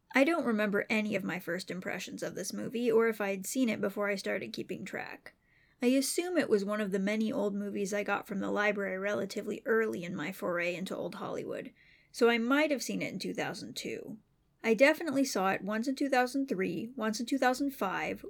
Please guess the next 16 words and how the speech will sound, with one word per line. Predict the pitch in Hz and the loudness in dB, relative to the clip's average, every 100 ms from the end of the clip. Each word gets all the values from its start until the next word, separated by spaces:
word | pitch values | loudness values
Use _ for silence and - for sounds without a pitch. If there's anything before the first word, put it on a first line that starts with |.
| - | 0
once | 233 269 - | 2 2 0
each | 220 202 - | -4 -4 -4
in | 202 | -4
two | 196 | -2
thousand | 214 208 208 220 | 0 0 0 -4
seven | 208 208 208 202 | -2 -2 -2 -4
through | 214 | -6
two | 196 208 | -4 -4
thousand | - 202 202 190 | -2 -4 -4 -6
nine, | 156 - 190 220 _ _ | -8 -8 -6 -8 _ _
three | - 254 285 | -2 2 2
times | - 214 214 | 0 -2 -2
in | 208 | -4
two | 190 | -4
thousand | 208 196 185 180 | -2 -2 -2 -6
ten, | - - - 220 | -8 -8 -6 -6